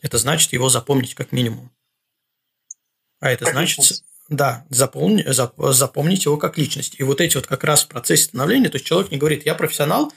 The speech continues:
Speaker 1: но иногда я делаю ошибки». Он говорит: «Я учусь, и я делаю ошибки». Вот это вот разные вещи.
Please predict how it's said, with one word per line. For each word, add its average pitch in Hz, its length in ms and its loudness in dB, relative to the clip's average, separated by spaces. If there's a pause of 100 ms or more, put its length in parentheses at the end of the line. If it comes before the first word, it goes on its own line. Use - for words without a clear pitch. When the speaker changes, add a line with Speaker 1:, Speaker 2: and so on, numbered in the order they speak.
(360)
Speaker 1:
но 147 120 0
иногда 139 240 0
я 147 120 2
делаю 143 240 0
ошибки». - 420 -6 (360)
Он 143 140 -2
говорит: 143 340 0
«Я 135 300 0
учусь, - 440 2 (340)
и - 100 -4
я 139 160 0
делаю 139 300 2
ошибки». - 380 -10 (640)
Вот 127 160 0
это 165 120 4
вот 135 140 -4
разные 147 320 0
вещи. 127 320 0